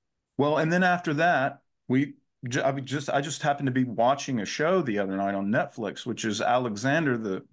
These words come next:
Making, or Making of a God, I think it's what it's called as a subtitle. He goes to, uh, Alexander goes to Egypt.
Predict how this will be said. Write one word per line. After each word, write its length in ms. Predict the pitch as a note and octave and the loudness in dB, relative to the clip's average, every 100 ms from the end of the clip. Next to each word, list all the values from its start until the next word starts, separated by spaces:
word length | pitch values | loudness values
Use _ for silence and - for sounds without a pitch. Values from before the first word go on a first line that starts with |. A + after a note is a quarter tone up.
| _ | _
Making, 480 | A2 A2+ A#2 B2+ A2+ | -2 -2 -2 -2 -4
or 240 | G#2+ G#2 G2+ | -4 -8 -4
Making 360 | G#2+ B2+ C3+ | -2 0 0
of 100 | A#2 | 0
a 40 | G#2 | 0
God, 360 | G#2+ B2+ A2 | 2 4 2
I 40 | F#2+ | -2
think 180 | A2 - | -8 -10
it's 120 | - | -8
what 120 | G#2+ | -8
it's 120 | - | -8
called 300 | - G#2+ G#2 | -2 -2 -2
as 100 | G#2 | -6
a 60 | G2 | -6
subtitle. 760 | C#3 C#3+ C3+ - F#2+ F#2 G2 _ - - - - - - _ _ _ _ - | -2 -2 -2 -2 -2 -4 -10 _ -20 -20 -20 -20 -20 -20 _ _ _ _ -4
He 180 | C3+ D#3+ | 0 2
goes 340 | F3 F#3 F3+ | 4 2 2
to, 180 | D#3+ - | -4 0
uh, 160 | C3+ B2 A2+ - | 0 0 -4 -4
Alexander 600 | C#3 E3+ C#3+ D#3 D#3+ D3+ | -2 -2 -2 -2 -2 -2
goes 300 | C3 C#3+ C3+ | 0 0 -2
to 180 | B2+ - | -6 -4
Egypt. 640 | D3 D3+ A#2 E2+ - - | -4 -2 -2 -4 -8 -18